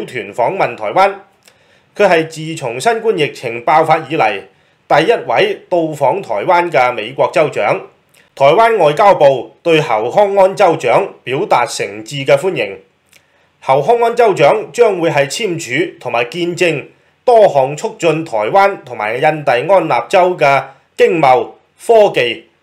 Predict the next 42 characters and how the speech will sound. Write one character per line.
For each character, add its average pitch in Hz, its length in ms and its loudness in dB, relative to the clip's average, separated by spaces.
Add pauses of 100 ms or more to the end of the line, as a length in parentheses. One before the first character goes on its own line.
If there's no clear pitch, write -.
(140)
產 139 260 -2
學 156 160 -2
合 127 300 -2
作 143 220 2
嘅 135 180 2
備 120 160 -4
忘 101 160 -6
錄， 143 260 0 (640)
共 185 220 -2
同 135 220 -4
強 131 280 -2
化 180 220 2
雙 220 380 0
邊 220 240 -8
專 214 180 -10
業 147 160 -8
人 110 260 -6
才 110 140 -8 (160)
嘅 151 260 4
互 127 240 -10
動 123 300 -2 (140)
同 113 100 -8
埋 104 140 -4
連 107 200 -10
結。 160 280 0 (1120)
印 214 180 0
第 190 40 2
安 180 120 2
納 202 260 2
州 226 280 4
同 120 260 -10
台 110 140 -6 (100)
灣 208 360 0
頗 123 240 -2
具 117 100 -2
淵 147 300 -4
源， 113 320 -4 (460)
不 247 100 0
但 143 300 0
止 135 100 -10 (240)
係 139 300 -2
台 120 140 -6